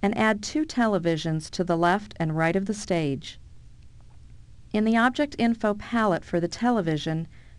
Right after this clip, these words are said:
you can choose a T V type, which includes flat panel, C R T, and C R T curved. You can also choose the casing, which ranges from nineteen inch L C Ds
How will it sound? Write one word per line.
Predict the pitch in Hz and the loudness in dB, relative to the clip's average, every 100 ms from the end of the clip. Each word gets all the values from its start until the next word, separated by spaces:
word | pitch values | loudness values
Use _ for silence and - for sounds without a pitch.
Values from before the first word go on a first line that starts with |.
| - | -2
you | 202 | -2
can | 214 214 | 2 0
choose | 208 - 294 285 | 0 0 0 0
a | 214 | -2
T | - 214 | 0 -2
V | 208 214 | 0 -2
type, | 208 220 185 156 160 - - - - - | -4 -2 0 -2 -6 -18 -20 -20 -20 -4
which | 190 190 | -2 0
includes | 196 190 190 185 | 0 0 0 0
flat | - 196 202 214 | 0 2 4 2
panel, | - 214 196 202 240 - - - - - | -4 0 2 2 -2 -6 -18 -20 -20 -18
C | - - 240 | -14 0 2
R | 214 202 | 4 0
T, | 196 175 165 180 - - - - - - | 0 0 0 -2 -4 -18 -20 -20 -8 0
and | 190 | 0
C | 196 196 | 2 2
R | 180 | 2
T | 160 - 151 | 0 -2 -2
curved. | - 220 190 143 - - - - - - - - - - - - - - - - - - - | -2 -2 0 -2 -6 -18 -20 -20 -20 -20 -20 -20 -20 -20 -20 -20 -20 -20 -20 -20 -20 -20 -2
You | 220 | -2
can | 220 208 | 2 4
also | 214 240 254 | 4 2 -2
choose | - 214 196 | 0 0 0
the | 196 | 0
casing, | 170 - 269 254 - 156 156 175 - - - - | -4 0 0 0 -2 0 0 -4 -10 -20 -16 -2
which | 190 196 | 0 2
ranges | 185 185 185 190 | 4 4 2 0
from | - 170 | 0 0
nineteen | 165 180 208 - 202 | 2 2 2 0 2
inch | 190 185 190 | 2 2 2
L | 185 | 0
C | 185 170 | 0 -2
Ds | 170 220 214 180 - | 0 0 2 0 -2